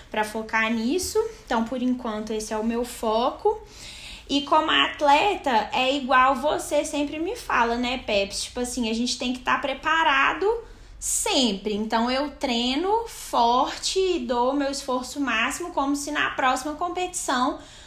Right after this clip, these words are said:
fosse acontecer, porque a gente nunca sabe, é, o que que vai acontecer na competição, as provas que vão ter, porque, assim, eu acho que tudo depende muito, né,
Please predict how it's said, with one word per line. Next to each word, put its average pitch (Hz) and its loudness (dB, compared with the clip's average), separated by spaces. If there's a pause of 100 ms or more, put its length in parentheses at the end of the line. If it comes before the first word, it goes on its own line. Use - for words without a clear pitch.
(180)
fosse - 0
acontecer, 359 0
porque 269 -2
a 302 -2
gente 294 0
nunca 370 -2
sabe, 196 2 (380)
é, 220 4
o 208 -2
que 262 -6
que 233 -8
vai 233 4
acontecer 233 -4
na 233 -4
competição, 247 0
as 226 2
provas 240 -2
que 240 -10
vão 247 -2
ter, 233 -2
porque, - -8
assim, 330 -4
eu 247 -2
acho 240 -2
que 320 -4
tudo 453 2
depende 294 0
muito, 226 -2
né, 247 -2